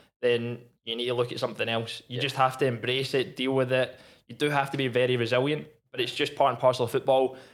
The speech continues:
Speaker 1: And a lot of players will feel like, "Oh, like, the world's against them,"
Speaker 2: Mm-hmm.
Speaker 1: but it, it
Speaker 2: Yeah.
Speaker 1: happens to everyone at
Speaker 2: Yeah.
Speaker 1: every stage of their career. It's just important to keep working away, I think.
Speaker 2: That's it, that's, that's it, that's it, just resilience, mental resilience. And
Speaker 1: So tell me,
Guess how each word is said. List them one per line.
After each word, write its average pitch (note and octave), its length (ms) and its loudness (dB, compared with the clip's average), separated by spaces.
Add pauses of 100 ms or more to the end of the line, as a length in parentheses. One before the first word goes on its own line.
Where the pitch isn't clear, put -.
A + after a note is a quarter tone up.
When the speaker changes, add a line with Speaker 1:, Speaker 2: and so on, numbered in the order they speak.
Speaker 1:
And C#3 80 0
a C#3 40 4
lot C#3+ 180 4
of - 60 -10
players C#3+ 220 4
will B2+ 60 0
feel C#3+ 220 0
like, B2+ 220 2
"Oh, A2 300 0 (100)
like, A#2 180 -8 (260)
the A#2+ 60 -6
world's C3 340 0
against B2 360 -2
them," D3 500 0 (160)
Speaker 2:
Mm-hmm. G2+ 140 -20
Speaker 1:
but B2+ 380 0
it, - 240 -8 (260)
it C3+ 120 -6
Speaker 2:
Yeah. B2 60 -4
Speaker 1:
happens D3+ 300 0
to C#3+ 140 2
everyone C#3+ 260 2
at - 60 -4
Speaker 2:
Yeah. C3 80 2
Speaker 1:
every C3+ 180 0
stage C3 240 -2
of B2 60 0
their B2 80 2
career. C3 440 0
It's - 200 -20 (120)
just C#3+ 200 -2
important B2+ 580 0
to C3 120 -4
keep - 300 -6
working B2+ 320 2
away, A2+ 220 2
I B2 80 0
think. B2+ 380 -4 (880)
Speaker 2:
That's A2+ 220 -2
it, A#2+ 80 -4
that's, C3+ 260 -4
that's B2 400 -2
it, E2+ 140 -4 (100)
that's G2+ 260 -8
it, - 140 -12
just - 220 -14
resilience, F#2+ 680 -10
mental G2 220 -8
resilience. F#2 560 -8
And F2 260 -10 (800)
Speaker 1:
So - 120 -2
tell D#3 220 4
me, C#3 140 0